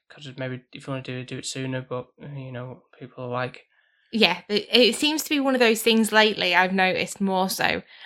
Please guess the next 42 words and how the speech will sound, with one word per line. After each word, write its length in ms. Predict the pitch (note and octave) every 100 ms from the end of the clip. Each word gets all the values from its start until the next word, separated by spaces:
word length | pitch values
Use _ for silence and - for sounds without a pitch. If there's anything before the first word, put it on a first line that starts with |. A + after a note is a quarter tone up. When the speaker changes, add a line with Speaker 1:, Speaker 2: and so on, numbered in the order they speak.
| - -
Speaker 2:
and 100 | F#3+
this 100 | F#3+
makes 240 | F3 -
me 60 | F#3+
sound 240 | E3+ F3+
even 180 | F3+ F3
older, 460 | F3 F3+ - - - - - -
is 200 | F#3+ F#3+
that 260 | F#3 F3 - _ _ _ _ _ _ -
things 320 | G#3+ G3+ G3+
are 280 | G3 F#3+ F#3+
slowly 720 | - G3+ G3+ F#3+ F#3+ F#3+ - _ _ _ -
coming 240 | G#3+ G#3+
back 140 | G#3 G#3+
round 280 | A#3 A#3
for 60 | A3+
the 60 | A#3+
nineties. 680 | A#3+ B3+ B3+ D#4 D#4 - _ _ _ -
Speaker 1:
Yeah. 200 | C#3+ A2+ - -
Speaker 2:
And 100 | G#3+
I 60 |
think 160 | G#3+ G#3
that's 260 | G#3+ G3+ G#3+
what 100 | G#3
it 80 | G3
is. 220 | F#3+ G3
And 100 | F#3+
it's 120 | G#3
like, 120 | G#3+
"Oh, 320 | C4 B3 G#3+ G3
remember 340 | A3 A#3 A3
Space 320 | G#3+ G#3 G#3
Jam? 200 | - F#3
That 120 | F#3 -
was 100 | F#3+
brilliant. 440 | G#3 G3 F3+ E3+
It 160 | E3 F3
was 120 | F3
a 40 | -
hit 320 | - F3+ -
then. 340 | F#3 E3+ F3
Let's 320 | F#3 - -